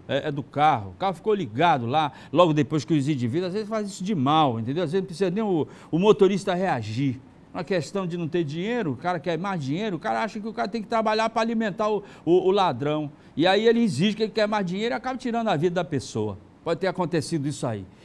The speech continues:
São seis e trinta e oito agora. Olha, gente, chegou a hora de falar do Dizal Consórcio, viu? É, com o Frank Maia. Faz favor, Frank.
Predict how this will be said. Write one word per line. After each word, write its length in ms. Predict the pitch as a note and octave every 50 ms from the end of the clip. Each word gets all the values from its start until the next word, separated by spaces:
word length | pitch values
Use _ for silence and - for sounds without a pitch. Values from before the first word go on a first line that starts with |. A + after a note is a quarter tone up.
| - -
São 200 | - - A3 G#3+
seis 300 | F#3 - A3+ C4 C4 A3
e 80 | A#3 A3+
trinta 320 | - - A#3 A#3+ F#3+ G3
e 20 | G#3
oito 300 | F#3 A3 A#3 A3 A3+ G#3+
agora. 420 | D#3 G#2+ G#2+ C3+ C#3 B2+ G2+ - - - - - - -
Olha, 180 | D#3 G#3 G#3+ F#3
gente, 220 | C3+ D#3 D#3+ -
chegou 260 | - E3+ C#3 A#2+ F#3
a 60 | G3 D#3+
hora 220 | D#3 F#3 F#3 F3
de 80 | D#3 -
falar 240 | - D3 D#3 F3
do 100 | F3 D#3
Dizal 380 | D3 D3 E3 B2+ A2 E3+ F3+ F3+
Consórcio, 640 | - F#3 F3+ - - - A#2 A#2 B2 A#2 - - G2
viu? 300 | F#2+ B2 D3 E3+ E3+ E3+ - - - - - - - - B2+
É, 220 | D3 C#3+ A2+ - - - -
com 160 | - D4+ D4+
o 20 |
Frank 420 | - - D#3 G#3+ B3 B3+ - - G#3
Maia. 440 | C#3 B2+ F3 F3 D#3+ B2 G#2 F#2+ - - - - - - - - - -
Faz 120 | - D#3+ -
favor, 280 | G#3+ G3 G3+ A#3+ G#3
Frank. 320 | - A3 G#3 G3 - -